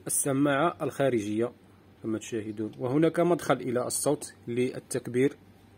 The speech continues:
الصوت كما تشاهدون. الآن سوف أقوم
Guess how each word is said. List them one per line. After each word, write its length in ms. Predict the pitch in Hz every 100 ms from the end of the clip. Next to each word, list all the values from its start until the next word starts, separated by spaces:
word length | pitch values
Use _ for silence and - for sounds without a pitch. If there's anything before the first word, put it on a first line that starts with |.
| - - - - - - -
الصوت 440 | - - 120 113 -
كما 160 | 123 117
تشاهدون. 500 | - 107 104 127 156 - - - - - -
الآن 220 | 131 156 185
سوف 260 | 175 160
أقوم 400 | 147 - 180 208